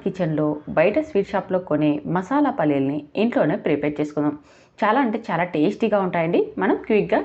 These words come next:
ప్రిపేర్ చేసుకోవచ్చు. తక్కువ ఖర్చుతో హెల్దీగా, టేస్టీగా. మనకెందుకు ఆలస్యం? ఎలా తయారు చేసుకోవాలో చూసేద్దామా? ఇందుకోసం స్టవ్ మీద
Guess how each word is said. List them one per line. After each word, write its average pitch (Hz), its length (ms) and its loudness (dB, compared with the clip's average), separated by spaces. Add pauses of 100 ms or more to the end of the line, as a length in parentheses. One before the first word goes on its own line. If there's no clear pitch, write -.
ప్రిపేర్ 156 360 0
చేసుకోవచ్చు. 156 460 0 (440)
తక్కువ 165 260 0 (100)
ఖర్చుతో 214 300 -2 (180)
హెల్దీగా, 160 500 2 (300)
టేస్టీగా. 156 460 0 (200)
మనకెందుకు 294 440 4
ఆలస్యం? 285 300 2 (500)
ఎలా 175 220 4
తయారు 202 160 2
చేసుకోవాలో 185 340 -2
చూసేద్దామా? 190 400 0 (540)
ఇందుకోసం 339 460 4
స్టవ్ 175 200 2
మీద 170 80 4